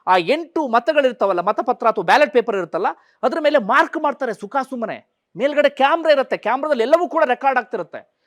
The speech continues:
ಆದರೂ ಕೂಡ ಅನಿಲ್ ಮಾಸಿ ಎನ್ನುವಂತ ಈ ಚುನಾವಣಾಧಿಕಾರಿ, ಆ ವ್ಯಕ್ತಿ ಬಿ ಜೆ ಪಿಯ ನಾಯಕ ಕೂಡ ಹೌದು, ಯಾವುದೇ ಭಯ ಇಲ್ಲದಂತೆ ಆ ಬ್ಯಾಲೆಟ್ ಪೇಪರ್ ಅನ್ನ ತಿದ್ದುವಂತ ಕೆಲಸವನ್ನ ಮಾಡಿಬಿಡ್ತಾರೆ. ಇದರ ಪ್ರತಿಫಲ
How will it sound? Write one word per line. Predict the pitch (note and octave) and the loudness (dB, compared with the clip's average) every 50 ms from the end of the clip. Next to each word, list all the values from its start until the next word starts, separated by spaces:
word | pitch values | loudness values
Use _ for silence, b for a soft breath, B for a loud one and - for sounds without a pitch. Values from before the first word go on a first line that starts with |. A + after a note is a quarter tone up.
| _ _ - | _ _ 0
ಆದರೂ | D#3 G#3 B3+ C#4 B3+ C#4 C#4 C4 | 2 4 4 4 2 0 -2 -4
ಕೂಡ | - - A#3 A3+ A3+ - | -6 -6 -4 -2 -2 -2
ಅನಿಲ್ | G#3+ G#3+ D4 D#4 D#4 D4+ C#4+ | -2 -4 -4 -4 -6 -6 -4
ಮಾಸಿ | A3 G#3 A#3+ C#4 C#4 - C#4 | 0 0 0 0 0 -4 -10
ಎನ್ನುವಂತ | B3+ A#3+ A#3 A3+ A3+ A3+ A3+ A3+ - | -10 -8 -8 -6 -6 -6 -8 -6 -4
ಈ | A3+ G3 | -4 -6
ಚುನಾವಣಾಧಿಕಾರಿ, | F#3 - - G3 A3+ B3 C4 A#3 A3 F#3+ F3 F3+ - E3+ E3 E3+ - - C3+ A2+ _ _ _ _ _ _ _ _ - | -6 -8 -10 -6 -4 -2 -2 -2 -2 -6 -6 -6 -6 -4 -4 -2 -4 -6 -8 -12 _ _ _ _ _ _ _ _ -4
ಆ | F#3+ F#3+ F#3 | 0 0 2
ವ್ಯಕ್ತಿ | F3+ A3+ A3+ - D4 A#3+ | 2 0 -2 -4 -6 -6
ಬಿ | F3 A3 B3 | -6 -6 -6
ಜೆ | G3 A3+ C4+ | -4 -2 -2
ಪಿಯ | B3+ C4 B3+ A#3+ A3 G#3 G3 F#3 F3+ E3 | -2 -2 -2 -2 0 0 0 0 0 -2
ನಾಯಕ | D#3 D3+ D#3+ F3+ A#3 C4 B3+ C4 | -4 -2 0 2 2 2 0 -2
ಕೂಡ | A#3+ - A#3 A#3 G#3+ | -6 -6 -2 -2 -2
ಹೌದು, | E3+ C#3+ E3 D#3+ E3 F#3+ D3+ A2+ - _ _ _ _ _ _ _ D#3+ | -2 -2 -4 -6 -6 -8 -8 -10 -12 _ _ _ _ _ _ _ 0
ಯಾವುದೇ | F#3+ A3+ C4 D4 D4 D4+ A#3 D#4 C#4+ B3+ | 4 6 6 4 4 2 2 2 2 2
ಭಯ | F3 C#3+ G3 B3+ D4 D4 - | 2 2 2 2 2 2 0
ಇಲ್ಲದಂತೆ | B3 A#3 B3 B3 A#3 G3+ G#3 F#3+ - - B3+ D4 F#4 F#4+ _ _ - | -4 -4 -2 -2 -2 -2 -2 -8 -8 -10 -8 -8 -10 -12 _ _ 2
ಆ | F#3 F3+ | 4 4
ಬ್ಯಾಲೆಟ್ | F3 E3+ F#3 A#3 C#4 D4+ D4+ - - | 4 6 4 4 4 2 0 0 4
ಪೇಪರ್ | B3 A#3+ A#3 - A3 | 4 4 4 2 -2
ಅನ್ನ | A3 A#3 C4+ | -2 -2 -4
ತಿದ್ದುವಂತ | B3+ - B3+ A#3 A3 A3+ E4 D#4+ E4 D#4 - D4+ | -4 -4 -6 -8 -6 -4 -2 0 0 0 0 -2
ಕೆಲಸವನ್ನ | - - B3 A#3+ A#3 - G#3+ A3+ A3+ | -4 -4 -6 -6 -6 -8 -8 -6 -6
ಮಾಡಿಬಿಡ್ತಾರೆ. | A3+ G3 G3 F#3+ F#3 E3+ E3 D3+ - D3 C#3+ D#3 D3+ A#2 - _ _ _ _ _ _ - | -6 -6 -6 -6 -8 -10 -10 -10 -8 -8 -6 -6 -8 -10 -12 _ _ _ _ _ _ -4
ಇದರ | G#3+ G#3 B3+ B3+ | -2 -2 -2 -2
ಪ್ರತಿಫಲ | - - C#4+ D4 D4 F4+ C4 E4 D#4+ D#4 | 0 0 0 0 0 0 0 2 2 2